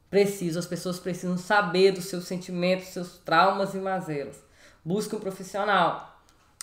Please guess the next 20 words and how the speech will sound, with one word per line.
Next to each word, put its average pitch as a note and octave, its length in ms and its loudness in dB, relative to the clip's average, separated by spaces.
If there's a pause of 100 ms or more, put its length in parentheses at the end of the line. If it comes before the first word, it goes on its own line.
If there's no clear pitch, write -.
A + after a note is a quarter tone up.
(100)
E D#3+ 60 0
assim F#3 320 2
como F#3+ 300 2
esses F#3 280 -2
homens F3 400 2
e F3 40 -2
mulheres E3+ 440 0
que - 100 -14
nós E3+ 140 -4
citamos E3+ 500 -4
aqui, F3+ 380 -4 (600)
Paulo, F#3 420 6
Rebeca, E3+ 800 2 (260)
Jonas, G3+ 840 4 (1000)
Jó, F#3+ 680 2 (1120)
diante G3+ 440 4
de F3+ 440 -4
sentenças F#3 840 0
de G#3+ 120 -2
morte F#3 680 0